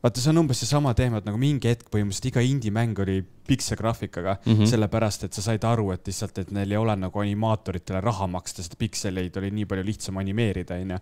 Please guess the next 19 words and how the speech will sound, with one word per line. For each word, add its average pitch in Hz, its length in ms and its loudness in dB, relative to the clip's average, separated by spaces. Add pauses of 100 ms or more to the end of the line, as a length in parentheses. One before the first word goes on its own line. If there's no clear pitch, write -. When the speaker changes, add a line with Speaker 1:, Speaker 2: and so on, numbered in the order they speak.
(440)
Speaker 1:
Et 98 100 -2
see 139 200 4
kuidagi 131 400 0
nagu 104 420 0
shoo-, 131 340 0
shooterina 104 560 0
läheb 104 200 0
sinna 110 200 -4
samma 123 280 0
auku, 123 280 -2
aga 95 120 -2
tegelikult 101 400 -2
siuke 95 500 -2 (640)
päris 135 560 4
mõnus, 117 680 2
äh, 95 1200 -4 (120)
Speaker 2:
Boomer 135 300 12
Speaker 1:
brain 104 80 6
Speaker 2:
shooter. 101 340 4